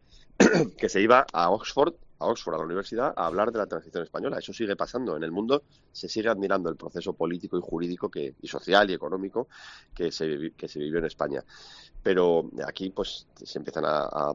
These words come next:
a lanzar esos mantras que al final no son un ataque a la transición, son una,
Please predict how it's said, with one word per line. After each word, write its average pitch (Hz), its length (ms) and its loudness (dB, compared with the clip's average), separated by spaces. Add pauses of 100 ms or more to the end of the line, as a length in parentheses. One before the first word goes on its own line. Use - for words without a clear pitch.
a 73 220 -2
lanzar 71 340 -2
esos 85 220 -6
mantras 98 320 0
que - 80 0
al 80 80 0
final 110 320 4
no 107 100 4
son 131 140 0
un 101 80 0
ataque 80 220 -2
a 73 40 0
la 71 60 0
transición, 69 500 -6
son 85 140 -8
una, 92 120 0